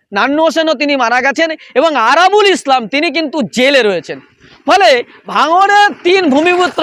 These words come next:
যারা তৃণমূলের হয়ে ভোট করায় তারা কিন্তু এই মুহূর্তে ভাঙড়ে নেই। ফলে এটা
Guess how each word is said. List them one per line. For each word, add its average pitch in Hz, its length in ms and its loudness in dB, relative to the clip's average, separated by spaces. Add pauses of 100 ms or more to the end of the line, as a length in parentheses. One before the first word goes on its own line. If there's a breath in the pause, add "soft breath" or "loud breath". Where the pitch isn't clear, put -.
যারা 269 260 0
তৃণমূলের 381 640 0
হয়ে 330 200 2
ভোট 269 220 0
করায় 190 340 -2 (320 soft breath)
তারা 339 240 2
কিন্তু 370 300 -2
এই 294 220 2
মুহূর্তে 294 400 -2
ভাঙড়ে 247 400 0
নেই। 185 200 -4 (460)
ফলে 339 220 4 (380 soft breath)
এটা 349 360 0